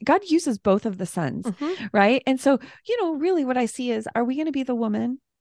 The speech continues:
Speaker 1: who, like, paces in front of the empty whatever, or are we gonna be the woman who, who cries out to God and lays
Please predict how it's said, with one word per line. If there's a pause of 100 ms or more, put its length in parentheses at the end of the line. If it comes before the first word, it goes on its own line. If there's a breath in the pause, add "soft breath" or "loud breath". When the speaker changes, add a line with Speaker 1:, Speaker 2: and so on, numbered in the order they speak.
(100)
Speaker 1:
who,
like,
paces
in
front
of
the
empty
whatever, (120)
or
are
we
gonna
be
the
woman
who, (500 soft breath)
who (240)
cries
out
to
God
and
lays